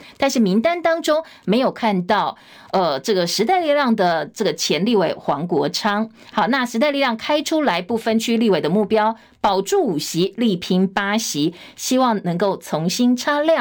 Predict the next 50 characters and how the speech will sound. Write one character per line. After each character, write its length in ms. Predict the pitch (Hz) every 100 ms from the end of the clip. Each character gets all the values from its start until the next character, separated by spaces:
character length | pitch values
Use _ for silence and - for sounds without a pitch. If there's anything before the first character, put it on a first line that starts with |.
| 190
这 100 | -
个 80 | -
时 160 | - 135
代 140 | 185
力 100 | 185
量 180 | 180 165
的 100 | 143
招 240 | - 165
牌。 420 | 175 - 120 156 196 _ _ _ _ _ _ _ _ _ _ - - _ _ _ - - - - -
最 240 | - 415 302
近 300 | 359 339 277
国 160 | 226
内 200 | 277 320
食 200 | 285 226
安 120 | 262 311
问 120 | 277
题 140 | 226
连 240 | 220 190 247
环 240 | 233 240
爆， 240 | 285 302 220
引 180 | 190
起 180 | 220 165
各 200 | 156 233
界 280 | 202 233 196
议 180 | - 220
论， 240 | 220 214 -
有 160 | 185
民 280 | 170 175 220
众 200 | 339 269
哦， 120 | 226
高 180 | 190 381
雄 160 | 392 220
民 160 | 202
众 160 | 269 240
在 140 | 262
脸 180 | 220 165
书 160 | 175 226
分 220 | 247 247
享 200 | 196 165
关 160 | 220
于 120 | 214 196
进 200 | 247 220
口 160 | 175
鸡 200 | 127 214
蛋 200 | 220 196
问 160 | 220 202
题 160 | 202
的 140 | 165 170
评 400 | 175 165 143 185
论， 220 | 240